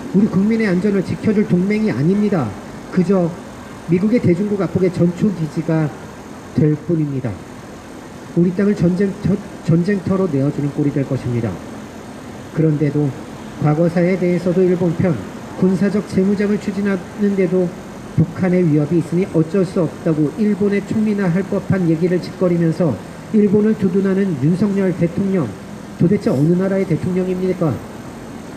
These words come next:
이미 민족의 자존심까지 내던져버렸고 이제 우리 땅도 전쟁터로 내버-, 내던져버리진 않을지, 국민의 안전도 생명도 중요하지 않은 듯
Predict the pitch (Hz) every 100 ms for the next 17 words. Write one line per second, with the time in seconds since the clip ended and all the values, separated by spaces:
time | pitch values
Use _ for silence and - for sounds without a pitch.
0 | - - - - - - - - - -
1 | - - - - 208 220 170 180 208 226
2 | 214 160 202 214 202 202 190 160 143 151
3 | 165 143 135 - 156 98 - - - 160
4 | 151 180 151 127 - - 156 170 190 185
5 | 185 180 - 139 160 175 - 165 160 131
6 | 131 147 151 131 143 151 147 143 156 143
7 | 143 143 151 123 135 123 - 139 107 -
8 | - - - 175 185 185 156 165 196 185
9 | 160 - 214 220 214 196 - 180 208 202
10 | 165 180 190 185